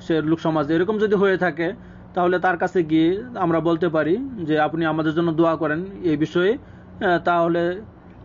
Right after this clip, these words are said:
তার দোয়ার পরে তার সামনে তার আমিন আমিন বলবে। এই উপায়ে যদি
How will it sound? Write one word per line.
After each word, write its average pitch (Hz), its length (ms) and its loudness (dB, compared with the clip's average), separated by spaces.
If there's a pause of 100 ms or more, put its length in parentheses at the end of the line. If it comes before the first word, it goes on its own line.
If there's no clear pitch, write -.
(120)
তার 160 240 0
দোয়ার 175 240 2
পরে 190 420 -2 (600)
তার 156 140 2
সামনে 165 260 0
তার 165 160 2
আমিন 156 260 0
আমিন 175 240 0
বলবে। 151 380 0 (140)
এই 170 140 4
উপায়ে 208 400 2
যদি 180 380 2